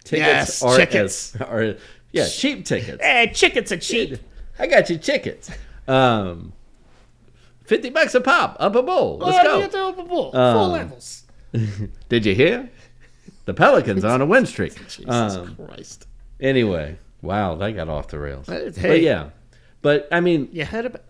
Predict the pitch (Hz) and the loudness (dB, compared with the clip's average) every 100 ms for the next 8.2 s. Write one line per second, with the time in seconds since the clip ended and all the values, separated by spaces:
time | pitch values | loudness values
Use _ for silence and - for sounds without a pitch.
0 | - 120 113 104 95 90 - 85 - 175 | -18 -14 -14 -14 -16 -18 -18 -12 -2 0
1 | 180 160 202 196 120 101 107 - 123 - | 0 -2 0 0 0 0 -2 0 0 0
2 | 175 175 135 135 131 120 113 107 95 - | -2 -2 -2 0 2 2 2 -2 -4 -8
3 | 123 107 87 90 - - 113 110 - 156 | -2 -2 -2 -6 -16 -14 -6 -4 0 0
4 | 175 160 151 135 131 - 117 104 139 127 | 0 0 0 2 0 0 -2 0 -2 0
5 | 107 104 101 104 104 101 101 95 95 - | 0 0 0 -2 0 0 0 -2 -6 -2
6 | 110 95 101 104 101 95 - - 98 90 | 0 2 4 4 4 0 -8 -12 -6 -4
7 | 90 87 85 87 120 110 104 90 101 113 | -4 -4 -6 -6 -4 -2 -2 -4 -6 -2
8 | 98 85 | -2 -4